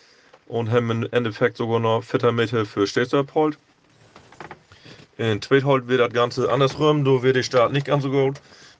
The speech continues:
Bei, äh, uns sind wir nicht ganz so gut wegkommen. Äh, dieses Feld ist da, dann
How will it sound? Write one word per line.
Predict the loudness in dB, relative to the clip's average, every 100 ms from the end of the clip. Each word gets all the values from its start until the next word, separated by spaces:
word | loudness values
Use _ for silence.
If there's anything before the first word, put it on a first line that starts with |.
| _
Bei, | -6
äh, | -4 -6 -4 -2 -2 0
uns | -2 -2 -6 -14 -16 -18 -20 _ _ -20
sind | -10 -6 -4
wir | -2
nicht | -2 0
ganz | -2
so | -2
gut | -8 -2
wegkommen. | -2 -2 -4 -4 -6 -14 _ _ _ _ _ -20 _ _ _ _
Äh, | -8 -4
dieses | -4 -4
Feld | 0 0
ist | 0 0
da, | 2
dann | 2 0 -6